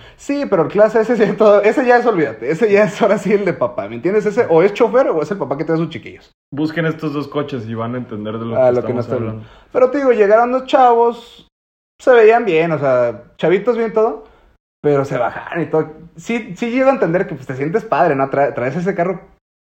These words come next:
Speaker 1: ah, no sé si era de ellos, no sé si era de su papá, pero tristemente lo primero que te viene a la cabeza es, "Pues ese es su papá", ¿entiendes?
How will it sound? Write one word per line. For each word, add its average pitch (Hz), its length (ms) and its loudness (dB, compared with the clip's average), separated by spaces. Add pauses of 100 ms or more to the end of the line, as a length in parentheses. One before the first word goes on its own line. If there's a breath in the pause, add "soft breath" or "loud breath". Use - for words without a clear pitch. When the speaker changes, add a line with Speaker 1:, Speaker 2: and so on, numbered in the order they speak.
(120)
Speaker 1:
ah, 139 120 0
no 160 160 2
sé 190 80 -2
si 190 100 2
era 180 140 4
de 127 240 0
ellos, 139 260 0
no 139 140 -4
sé 139 60 -6
si 147 40 0
era 151 120 2
de 147 40 -6
su 139 80 -4
papá, 127 320 -4 (300 loud breath)
pero 160 180 2
tristemente 175 560 -2
lo 170 160 -2
primero 127 300 -8
que 160 80 -6
te 127 140 -8
viene 117 180 -6
a 127 60 -8
la 127 120 -6
cabeza 113 320 -8
es, - 240 -18 (340)
"Pues 175 140 -8
ese 220 120 -6
es 254 60 -6
su 160 120 -12
papá", - 380 -8 (120)
¿entiendes? 156 480 -8